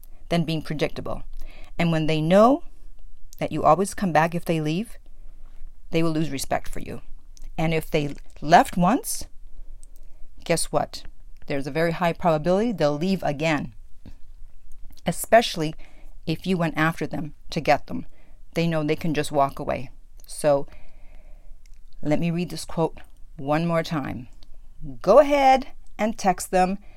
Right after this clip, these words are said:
Text the person who cheated on you, betrayed you, walked out on you, left you for someone else, disrespected you, and left you questioning your self-worth.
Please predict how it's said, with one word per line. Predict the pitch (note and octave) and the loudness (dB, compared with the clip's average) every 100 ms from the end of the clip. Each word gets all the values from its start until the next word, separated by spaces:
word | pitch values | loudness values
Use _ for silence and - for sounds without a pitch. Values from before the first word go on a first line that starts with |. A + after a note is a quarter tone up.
| - - - | -14 -10 -6
Text | - F#3+ - | 4 4 4
the | B3 | -6
person | - G3 - F#3 | -2 -2 -2 -2
who | D3 - - | -4 -4 -4
cheated | - - B3 B3 | -2 2 4 6
on | A#3 A#3 A#3 | 8 8 8
you, | A3+ A3+ A3+ - - - C3+ | 4 2 0 -4 -8 -10 -10
betrayed | D3 - - A3 B3 A#3 A3 | -8 -6 0 4 4 4 0
you, | A3+ A#3 A3+ | 0 0 0
walked | D3 C#3 - - | 4 4 4 2
out | A3 A3 | 6 6
on | A3+ A3+ | 6 4
you, | A3 A3+ A3+ - - - | 4 2 0 -6 -8 -4
left | F3 G3+ G#3+ B3 | 6 6 6 -2
you | |
for | A#3+ G#3+ | -4 -2
someone | - G#3 G3+ | 2 4 4
else, | F3 E3+ - | 2 0 -4
disrespected | C3 E3 D#4 - A#3 - D#3 - D#3 | -8 -2 -2 -2 -4 4 4 4 -2
you, | E3 F#3 - - - | 0 -2 -4 -6 -4
and | F3 E3 | 0 4
left | F#3+ - | 2 0
you | D#3+ G3 A#3+ G#3+ | -4 0 2 0
questioning | - G3 F3 E3 D3+ | 0 0 0 -2 -4
your | - C#3 | -6 -6
self-worth. | - D3 C#3+ D3 - - | 2 2 2 -4 -6 -8